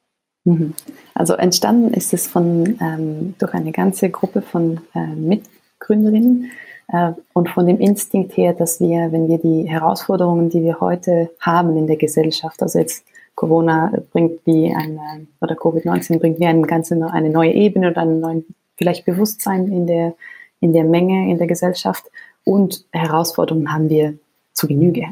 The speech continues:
Also sei es, äh, Klimawandel, sei es, äh, Inklusion, sei es Migration, Geschlechter, also, äh, Gleichheit und so weiter und so fort.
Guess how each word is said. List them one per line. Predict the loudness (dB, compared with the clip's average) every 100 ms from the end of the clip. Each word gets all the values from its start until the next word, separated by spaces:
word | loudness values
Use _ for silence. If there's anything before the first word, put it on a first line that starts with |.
| -12
Also | -8 -6
sei | -4 0 2
es, | 2 0
äh, | -4 -6
Klimawandel, | 0 2 2 2 2 2 0
sei | -2 -2 -4
es, | -4 -8 -10 _ _ _ -6
äh, | -4 2
Inklusion, | 0 0 0 2 4 6 4
sei | 2 -2
es | -2
Migration, | -4 -4 -2 2 4 6 6 4 0
Geschlechter, | -6 -2 -2 -2 -2 0 0
also, | 0 0 0 0 0
äh, | 0 0
Gleichheit | 0 0 0 -2 0
und | 0
so | 0 0
weiter | 0 -2
und | -6
so | -6
fort. | -2 -4